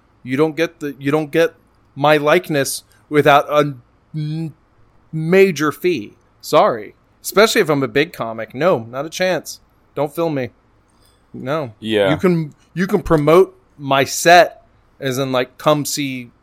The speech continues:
Speaker 1: Homeboy at the Laugh Factory, but you, no, you can't, you, you can't own my set. You can't own video recording of my set. Forget it. Over. It's my intellectual property. You don't get it.
Speaker 2: Yeah, it's certainly strange for sure.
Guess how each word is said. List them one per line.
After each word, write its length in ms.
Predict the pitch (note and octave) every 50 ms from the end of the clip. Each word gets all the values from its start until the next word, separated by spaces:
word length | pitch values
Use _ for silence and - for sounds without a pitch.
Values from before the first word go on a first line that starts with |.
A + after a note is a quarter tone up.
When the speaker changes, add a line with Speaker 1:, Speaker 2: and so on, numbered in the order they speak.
| _ _ _ _ _ _ _ _ _ _ - -
Speaker 1:
Homeboy 680 | C3+ D3+ D#3 C#3+ C#3 C3+ C3 C3 C3 C3 C3+ C3 A2+
at 120 | B2 A#2
the 80 | - A#2+
Laugh 260 | A2 A#2 D3 E3 -
Factory, 460 | A#2+ A2 G#2+ - - B2 A#2+ C3+ C#3+ - _ _ _ _ _ _ _ _ _ _ -
but 420 | A#2 A2 B2+ B2 A#2 A#2 A#2+ - _ _ _ _ _ -
you, 220 | B2+ B2+ C3 C3 _ C#3
no, 220 | C#3 D3+ F3 G#3
you 160 | F#3 C3+ C3+ D3
can't, 240 | - A#3 A#3+ F#3+
you, 180 | D3+ D#3 D#3+ D3+
you 140 | - C#3+ D3+
can't 280 | - - F#3 F3+ - -
own 220 | D#3 E3 F3+ F3+ E3
my 320 | D#3 D#3 D#3 D#3 D3+ D3 C#3 -
set. 340 | - - F3 D#3+ A2+ F#2+
You 100 | - B2+
can't 220 | B2 - D#3 C#3 A#2
own 380 | C#3 C#3 C#3 C3+ C3+ C3 B2
video 260 | A#2+ C3+ C3 C3+ C3+ C3
recording 400 | B2+ B2 A#2+ - C#3 C3+ C3 B2
of 60 | A#2
my 80 | A#2
set. 340 | A2+ - D3 C3+ A#2 - _
Forget 240 | - A#2+ B2 B2 A#2+
it. 140 | A2+ - - _ _ _ _ _ _ _ _ -
Over. 360 | C3 C3 B2 B2 G#2 F#2 _ _ _ _ _ _ _ _ _
It's 120 | _ - C3+
my 220 | C3 C3 C3+ C3
intellectual 460 | B2+ - C3+ B2+ B2 A#2+ - B2+ A2+
property. 460 | - - A#2 A#2 A2+ - - G#2 G#2 - _ _ _ _ _ _ _ _ _ _ _ -
You 80 | B2
don't 100 | B2 B2
get 160 | A2 A#2+ A#2+ A#2
it. 80 | A#2 C3+
Speaker 2:
Yeah, 220 | C3 C3 B2 A#2
it's 140 | A2 F2+ -
certainly 320 | - C#3+ C#3 C3 A2+ G2+
strange 560 | - - - C3 A#2+ A#2+ A2+ G#2+ G2+ F2+ -
for 100 | - -
sure. 460 | - - - A#2 A2+ G#2 G2 F2+ E2